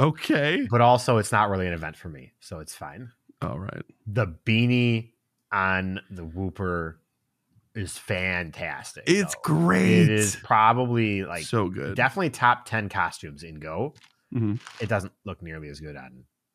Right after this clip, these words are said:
Speaker 2: uh, Quagsire, but whatever.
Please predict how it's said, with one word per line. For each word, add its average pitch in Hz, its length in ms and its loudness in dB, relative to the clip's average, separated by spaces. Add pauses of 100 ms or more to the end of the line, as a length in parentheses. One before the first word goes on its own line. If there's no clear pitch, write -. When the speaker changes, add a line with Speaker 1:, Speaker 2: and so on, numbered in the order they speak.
(800)
Speaker 2:
uh, 71 380 -14 (640)
Quagsire, 98 540 -4 (100)
but 73 160 -14 (220)
whatever. 60 320 -18